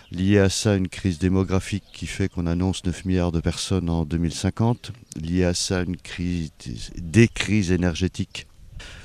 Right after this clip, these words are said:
qui montrent, euh, où les experts sont totalement out aujourd'hui, puisqu'ils sont en train de se battre pour savoir si le pétrole, il n'y en aura plus en deux mille vingt-cinq, en deux mille trente ou en deux mille trente-cinq. Enfin,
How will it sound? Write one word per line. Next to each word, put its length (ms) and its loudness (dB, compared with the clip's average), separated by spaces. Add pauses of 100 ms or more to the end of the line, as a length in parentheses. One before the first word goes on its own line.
(260)
qui 220 0
montrent, 560 2
euh, 560 0
où 100 0
les 180 4
experts 400 -2
sont 220 -6
totalement 560 0
out 280 0
aujourd'hui, 420 0
puisqu'ils 260 -6
sont 80 -4
en 80 -2
train 160 -4
de 80 -6
se 120 -4
battre 260 0
pour 100 -6
savoir 360 -2
si 120 -8
le 60 -8
pétrole, 400 -2
il 80 -4
n'y 40 -4
en 60 -2
aura 140 -2
plus 140 -4
en 100 0
deux 100 -2
mille 160 0
vingt-cinq, 460 -2
en 60 -4
deux 100 -2
mille 140 -2
trente 280 -6
ou 40 -4
en 40 0
deux 80 -4
mille 140 -4
trente-cinq. 440 -4
Enfin, 260 -6